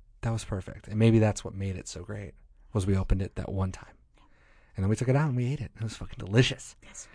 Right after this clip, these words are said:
Speaker 1: We don't have ribs cooking this time.
Speaker 2: No.
Speaker 1: 'Cause we're back inside the blockhouse.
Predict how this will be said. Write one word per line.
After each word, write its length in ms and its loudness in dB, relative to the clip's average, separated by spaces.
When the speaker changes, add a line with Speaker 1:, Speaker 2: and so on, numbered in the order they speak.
Speaker 1:
We 160 12
don't 180 12
have 200 8
ribs 220 12
cooking 300 6
this 140 4
time. 340 4
Speaker 2:
No. 240 -8
Speaker 1:
'Cause 140 4
we're 80 12
back 340 10
inside 400 4
the 80 0
blockhouse. 680 0